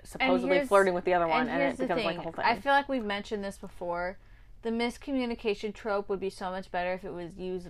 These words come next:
Speaker 2: less for drama and more for comedy.
Speaker 1: Yeah.
Speaker 2: You know, like,
Speaker 1: Mm-hmm.
Speaker 2: miscommunication because somebody said this, but they actually did this funny thing
Speaker 1: Like, no, okay,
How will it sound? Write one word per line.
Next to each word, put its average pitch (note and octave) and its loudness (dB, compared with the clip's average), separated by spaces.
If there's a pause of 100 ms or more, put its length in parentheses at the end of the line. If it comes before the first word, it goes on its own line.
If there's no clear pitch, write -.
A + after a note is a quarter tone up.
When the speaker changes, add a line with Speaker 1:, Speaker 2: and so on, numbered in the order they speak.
Speaker 2:
less F3+ -2
for G3 -4
drama F3 -2
and E3+ -2
more E3+ -6
for E3+ -12
comedy. - -8
Speaker 1:
Yeah. E3 4
Speaker 2:
You G3 0
know, G3+ 2
like, F#3 6
Speaker 1:
Mm-hmm. F#3+ -4
Speaker 2:
miscommunication G#3+ 2
because F#3 2
somebody G3+ 0
said F#3 0 (140)
this, G#3+ 2 (120)
but F#3 0
they F#3+ 2
actually F#3 0
did E3+ -6
this F3+ -4
funny F3+ -4
thing F3 -8
Speaker 1:
Like, B3 12
no, C#4+ 10
okay, G3+ 6